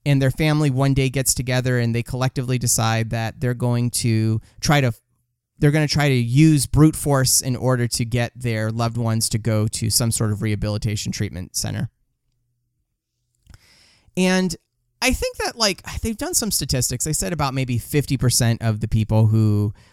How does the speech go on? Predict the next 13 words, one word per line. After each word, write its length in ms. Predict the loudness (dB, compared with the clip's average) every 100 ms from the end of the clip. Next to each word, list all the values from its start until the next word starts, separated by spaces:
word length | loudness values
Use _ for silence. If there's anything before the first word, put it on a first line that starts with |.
| -4
were 160 | -2
on 260 | 0 0 0
the 80 | 0
show 640 | 0 0 0 0 -2 -6 _
relapsed 760 | -4 0 2 2 2 2 0 -2
and 80 | 0
about 220 | -2 -2
fifty 220 | -2 -2
percent 360 | -4 -2 -2 0
of 60 |
them 120 | 0
stayed 320 | 0 -2 -2 -2
sober. 380 | 0 0 -2